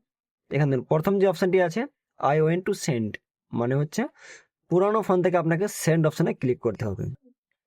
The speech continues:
এবং আপনি যে নতুন ফোনটি নিয়েছেন, নতুন ফোনে আপনাকে "I want to receive" এই অপশনে ক্লিক করতে হবে। এটা আপনাকে পুরানো ফোনে ক্লিক করতে হবে সেন্ডে,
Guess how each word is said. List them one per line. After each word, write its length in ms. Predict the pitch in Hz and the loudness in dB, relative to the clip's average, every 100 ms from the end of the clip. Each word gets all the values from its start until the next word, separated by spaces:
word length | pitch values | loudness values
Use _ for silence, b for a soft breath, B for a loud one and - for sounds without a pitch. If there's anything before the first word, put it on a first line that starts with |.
| - | -6
এবং 240 | 117 117 123 | -2 0 0
আপনি 240 | - 135 165 | 0 2 2
যে 80 | 170 | 2
নতুন 280 | 160 165 196 | 2 2 0
ফোনটি 280 | 196 180 185 | 2 2 4
নিয়েছেন, 340 | 165 139 214 262 b b - | 2 0 -2 -6 b b -2
নতুন 260 | 139 156 180 | 0 2 2
ফোনে 200 | 165 165 | 4 2
আপনাকে 340 | 160 156 156 185 - 143 | 2 0 0 -4 0 0
"I 20 | 151 | 0
want 340 | - 139 160 165 | 0 0 0 0
to 60 | 175 | 0
receive" 320 | 127 113 98 _ _ _ - | 0 -4 -8 _ _ _ -4
এই 100 | 131 | -2
অপশনে 280 | 123 151 160 - | 0 -2 -4 -2
ক্লিক 200 | 120 110 | -4 -2
করতে 240 | 110 - | -6 -4
হবে। 220 | 107 101 - - _ _ _ _ _ _ _ B B B B - | -6 -6 -10 -14 _ _ _ _ _ _ _ B B B B -2
এটা 160 | 139 | 0
আপনাকে 240 | 170 185 180 | 2 2 0
পুরানো 340 | 170 180 190 | 0 2 2
ফোনে 200 | 175 185 | 2 0
ক্লিক 240 | 170 185 185 | 2 0 2
করতে 200 | 185 180 | 2 2
হবে 80 | 175 | 0
সেন্ডে, 380 | 165 165 175 | 0 2 2